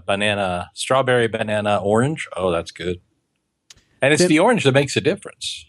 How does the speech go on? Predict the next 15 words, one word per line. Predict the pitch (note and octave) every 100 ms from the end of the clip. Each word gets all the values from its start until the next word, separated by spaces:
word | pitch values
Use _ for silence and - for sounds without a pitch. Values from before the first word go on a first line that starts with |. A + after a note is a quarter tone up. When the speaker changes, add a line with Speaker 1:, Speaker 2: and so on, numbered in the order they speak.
| -
Speaker 2:
Tim | E3+ E3
says, | - D3 C#3 A#2+
"Nothing | C3+ D3 B2
beats | C3 -
the |
satisfying | - A#2+ A#2+ B2 A2+
crunch | - B2
of | A2
an | G#2
apple. | B2 C3 C3+
Oranges | B2+ A#2 G#2
are | G2
too | - A2
high | A2 F#2
maintenance." | G2 C#3+ E3 F3 -